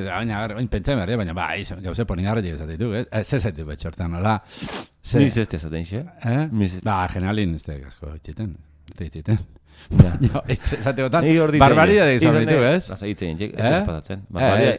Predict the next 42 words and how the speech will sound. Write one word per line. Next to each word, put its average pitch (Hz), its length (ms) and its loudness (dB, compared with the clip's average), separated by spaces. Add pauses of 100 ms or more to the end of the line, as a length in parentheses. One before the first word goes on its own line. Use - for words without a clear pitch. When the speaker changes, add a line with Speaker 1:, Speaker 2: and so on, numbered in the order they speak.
Speaker 1:
itxe-, 151 80 2
Speaker 2:
itzen 147 200 6
ditu 196 100 4
Speaker 1:
itxe 170 100 4
Speaker 2:
barbaridade. 208 260 6
Speaker 1:
ditu 175 160 6
alda, 127 220 4
gauze 131 380 2
esan 113 260 0
hola, 107 160 0
Speaker 2:
Gauza 107 320 6
Speaker 1:
"Ugh." 151 40 4
Speaker 2:
gal-, 123 180 2
garbi 110 240 -2
Speaker 1:
Ai, 90 120 -6
Speaker 2:
alde. 107 380 6
Speaker 1:
"Ugh." 117 240 6
Speaker 2:
Izaten 143 220 2
ditu 139 120 0
barbaridade. 95 580 -4 (760)
Speaker 1:
Ba, 120 160 2
bueno, 151 180 4
barbaridadek. 113 920 2 (140)
Ez 131 140 -6
que 120 100 -4
txortan 117 340 0
iti 101 120 -4
behar 90 160 -6
barbaridadek. 80 760 -6 (500)
Ez 143 120 -2
Speaker 2:
Hori 160 160 6
Speaker 1:
da 143 80 4
Speaker 2:
ala, 98 120 4
eh? 95 100 2
Speaker 1:
pentsatzen. 104 200 -2
Speaker 2:
Animal, 131 240 0
bai, 95 160 0
bai, 98 180 2
bai, 92 200 0
bai. 92 260 -4
Speaker 1:
Oso 165 200 2
gauze 104 260 0